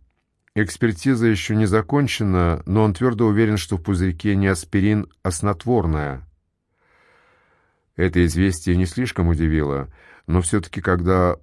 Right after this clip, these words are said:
узнаешь, что твои подозрения подтверждаются, испытываешь нечто вроде шока. "Кто мог иметь к ним доступ?" —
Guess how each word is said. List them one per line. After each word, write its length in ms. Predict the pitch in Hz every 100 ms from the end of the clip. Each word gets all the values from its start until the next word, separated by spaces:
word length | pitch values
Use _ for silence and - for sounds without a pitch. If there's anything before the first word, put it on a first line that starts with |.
| -
узнаешь, 680 | 98 87 104 101 90 78
что 160 | - 85
твои 240 | 80 85
подозрения 640 | 82 85 80 76 85 80 76
подтверждаются, 920 | 85 80 85 80 101 127 107 - 90
испытываешь 640 | 80 - 98 101 95 87 92
нечто 360 | 92 85 -
вроде 300 | 85 92 90
шока. 760 | 90 - 113 85 - 71 65 - _ _ _ _ _ _ _ _ _ _ _ _ _ _
"Кто 360 | - - - 135
мог 280 | 127 117 113
иметь 280 | 104 110 -
к 100 | -
ним 220 | 113 110
доступ?" — 560 | 123 101 - 85 80